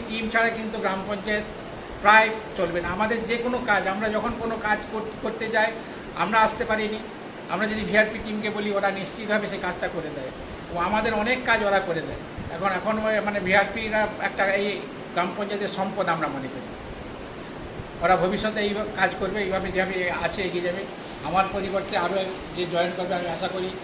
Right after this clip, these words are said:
সেও একইভাবে এইভাবে উন্নয়নকে এগিয়ে নিয়ে যাবে। এবং আমাদের যে পঞ্চায়েত মেম্বার এখন বর্তমান যে পঞ্চায়েত সদস্য, সদস্যগণ আছেন,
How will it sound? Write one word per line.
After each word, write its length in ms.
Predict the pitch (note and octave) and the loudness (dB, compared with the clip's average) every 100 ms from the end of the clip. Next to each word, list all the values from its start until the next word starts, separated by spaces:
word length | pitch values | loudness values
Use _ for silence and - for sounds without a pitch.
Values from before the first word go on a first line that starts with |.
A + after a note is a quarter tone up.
| - - | -10 -6
সেও 160 | F3+ F#3 E3+ | -4 0 0
একইভাবে 400 | - G#3 F#3+ G3 F#3 | 0 0 0 2 2
এইভাবে 260 | F3+ F3+ G3 - - - | 2 0 -4 -8 -10 -6
উন্নয়নকে 400 | D#3+ F3 F#3 F3 E3+ | -4 -2 -2 0 0
এগিয়ে 200 | E3+ F#3 | 2 0
নিয়ে 140 | F#3+ F#3+ | 0 -2
যাবে। 160 | F3 G3 - - - - - - D#3 | -2 -6 -8 -10 -10 -10 -10 -6 0
এবং 180 | F#3+ F#3+ G#3 - - - F#3 F3+ F3 | 0 0 -4 -8 -8 0 2 2 2
আমাদের 260 | F#3+ G3 F#3 | 2 2 0
যে 60 | F#3+ F3+ | -2 -4
পঞ্চায়েত 360 | F3+ G3 F#3 - - - D#3 | -2 0 0 -2 -10 -8 -4
মেম্বার 260 | E3 F#3 F3 | 0 0 0
এখন 160 | F3 F3+ D#3+ | 0 -2 -2
বর্তমান 320 | - F#3+ F#3+ F3+ | -2 -2 -2 -2
যে 60 | F3+ | -4
পঞ্চায়েত 280 | D#3+ F#3 F3 | -4 -4 -4
সদস্য, 240 | F3+ F3+ - F#3 | -4 -4 -4 -6
সদস্যগণ 480 | F3+ F3 F3 F3+ E3+ D#3 | -6 -4 -4 -2 -4 -4
আছেন, 220 | - F#3+ | -4 -4